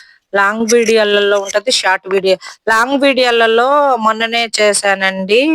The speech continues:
ఎగ్ ఫ్రై చేసింది, ఆ వీడియోలో ఉంటది. ఆ పాపకి ఎలా ఉంటదో కామెంట్ చేసి చెప్పండి. ఇప్పుడైతే మేము తీసుకొని అయితే బయలుదేరాము. అక్కడి నుంచి, షాప్ కాడి నుంచి వెళ్ళి అయితే ఇంటికైతే బయలుదేరాము. మేము వెళ్ళింది టెన్ కి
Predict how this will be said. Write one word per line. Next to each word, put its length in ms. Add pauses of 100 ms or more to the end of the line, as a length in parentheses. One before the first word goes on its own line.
(200)
ఎగ్ 380 (340)
ఫ్రై 240
చేసింది, 560
ఆ 140
వీడియోలో 540
ఉంటది. 280
ఆ 80
పాపకి 420
ఎలా 200
ఉంటదో 260
కామెంట్ 420
చేసి 200
చెప్పండి. 480 (500)
ఇప్పుడైతే 400
మేము 300
తీసుకొని 580
అయితే 240
బయలుదేరాము. 920
అక్కడి 360
నుంచి, 260
షాప్ 440
కాడి 220
నుంచి 240
వెళ్ళి 220
అయితే 240 (640)
ఇంటికైతే 600
బయలుదేరాము. 880 (420)
మేము 240
వెళ్ళింది 560 (140)
టెన్ 340
కి 220